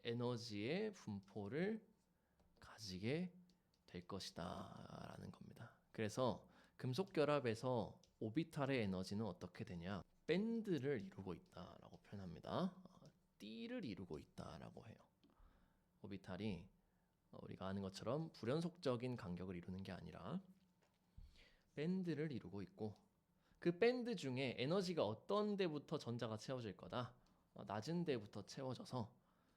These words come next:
요만큼의 안정화 효과를 갖기 때문에, 음, 금속 결합이 이루어진다라고 얘기를 하고요. 이걸 이제 교재에 있는 그림으로 보면 요렇게 보시면 될 것 같습니다.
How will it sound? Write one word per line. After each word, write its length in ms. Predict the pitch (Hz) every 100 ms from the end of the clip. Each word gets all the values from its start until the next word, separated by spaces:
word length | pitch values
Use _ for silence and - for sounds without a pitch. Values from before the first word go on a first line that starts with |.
| _ _ _ -
요만큼의 540 | 170 226 220 202 180
안정화 440 | 113 98 98 113 107
효과를 640 | 104 - 82 107 156 190 - - _ _ _ _ _ _ _ _ _
갖기 280 | 127 123 151
때문에, 600 | - 101 85 95 107 - - -
음, 200 | - 78 -
금속 300 | 107 95 -
결합이 640 | 95 90 110 151 165 -
이루어진다라고 880 | 107 98 95 95 92 92 87 90 87 92
얘기를 320 | 87 87 107
하고요. 400 | 135 110 131 123 - - - - - - - _ -
이걸 220 | 120 117
이제 160 | 98 92
교재에 320 | 123 127 147
있는 200 | 123 107
그림으로 420 | 117 113 107 92
보면 500 | - 101 85 117 117
요렇게 380 | 90 87 - 87
보시면 380 | 87 - 82 78
될 140 | -
것 100 | -
같습니다. 600 | - - 82 - - 147